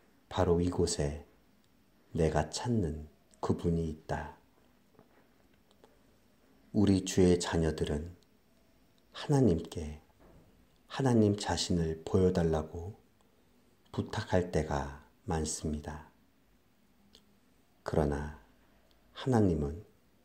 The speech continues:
이미 주의 자녀들에게 그들 안에서 자신을 보여주셨습니다. 다른 사람들은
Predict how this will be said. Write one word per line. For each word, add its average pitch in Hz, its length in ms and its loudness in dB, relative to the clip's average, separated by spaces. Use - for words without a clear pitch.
이미 95 560 2
주의 90 360 4
자녀들에게 80 960 -2
그들 92 480 2
안에서 80 640 -4
자신을 78 680 -2
보여주셨습니다. 82 1200 0
다른 90 320 2
사람들은 85 720 -2